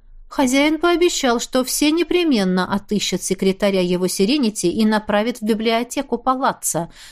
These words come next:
где, о чудо, находятся все необходимые для составления календаря фолианты.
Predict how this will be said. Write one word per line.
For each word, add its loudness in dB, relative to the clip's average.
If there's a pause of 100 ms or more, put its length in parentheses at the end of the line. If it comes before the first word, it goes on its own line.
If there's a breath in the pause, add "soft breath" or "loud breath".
где, 0
о 2
чудо, -4
находятся -2
все -4
необходимые 0
для -2
составления 0
календаря 0
фолианты. -2